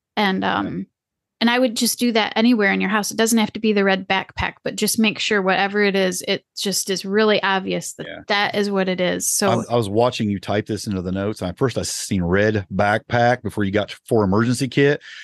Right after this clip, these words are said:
Speaker 2: And I went, "Red backpack? No, I don't want the zombies to see where, see me when I'm out there walking. I just, I wanna be
Speaker 1: <laughs> Yeah, it just
Speaker 2: camouflaged."
Speaker 1: makes it easy. So what if,
Speaker 2: <laughs>
Speaker 1: you know, if you need it and you need to tell a kid,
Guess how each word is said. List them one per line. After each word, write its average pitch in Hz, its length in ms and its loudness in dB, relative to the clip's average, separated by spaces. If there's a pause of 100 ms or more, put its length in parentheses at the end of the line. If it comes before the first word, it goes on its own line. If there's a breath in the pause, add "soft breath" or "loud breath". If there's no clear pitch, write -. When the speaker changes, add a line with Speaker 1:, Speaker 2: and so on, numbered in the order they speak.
(140)
Speaker 2:
And 107 100 0
I - 20 2
went, 107 220 0
"Red 196 220 0
backpack? 202 460 0
No, 240 480 2 (200 loud breath)
I 196 80 -2
don't 247 200 2
want 160 200 0
the 110 140 -4
zombies 139 460 2
to 107 80 -4
see 226 220 -4
where, 160 220 -4
see 220 180 -4
me 214 120 -2
when 117 120 2
I'm 107 120 2
out 117 80 -2
there 113 120 0
walking. 151 460 2
I 151 140 0
just, 156 240 -6
I - 20 -4
wanna 160 220 0
be 139 100 -4
Speaker 1:
<laughs> - 500 -10
Yeah, 175 100 2
it 240 40 4
just 381 160 2
Speaker 2:
camouflaged." 120 440 2
Speaker 1:
makes - 120 -8
it - 100 0
easy. 349 300 2
So 302 400 0 (380 loud breath)
what 302 140 2
if, 339 160 -2
Speaker 2:
<laughs> - 40 -18
Speaker 1:
you 285 240 -4
know, 294 140 2
if 262 180 -4
you 285 180 2
need 302 280 2
it 269 160 0
and 226 160 0
you 247 80 4
need 254 180 2
to 240 80 -2
tell 247 300 -2
a 208 60 -2
kid, 214 580 0